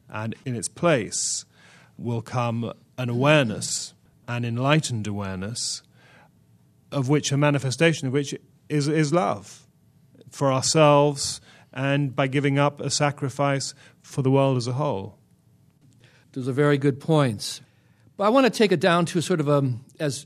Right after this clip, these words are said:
Speaker 2: different people had commented on earlier when we talked about, "Blessed are they who love, for they are disciples of God." And the fact is,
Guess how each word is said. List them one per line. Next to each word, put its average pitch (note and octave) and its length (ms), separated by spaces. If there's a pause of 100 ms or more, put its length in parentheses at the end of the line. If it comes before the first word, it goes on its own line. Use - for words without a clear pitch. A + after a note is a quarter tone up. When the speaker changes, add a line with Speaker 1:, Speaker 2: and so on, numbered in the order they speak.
(140)
Speaker 2:
different G#3 320
people G3 280
had C3+ 180
commented D#3 440
on C#3+ 180
earlier D3+ 280
when C3+ 140
we C3+ 80
talked D3+ 320
about, B2+ 340 (400)
"Blessed D#3+ 240
are D#3 140
they C#3+ 140
who C3+ 120
love, C#3 280
for C#3+ 100
they C#3+ 140
are C#3 40
disciples C3 540
of A2+ 120
God." C#3 300
And B2 140
the B2 40
fact F3+ 360
is, C3+ 280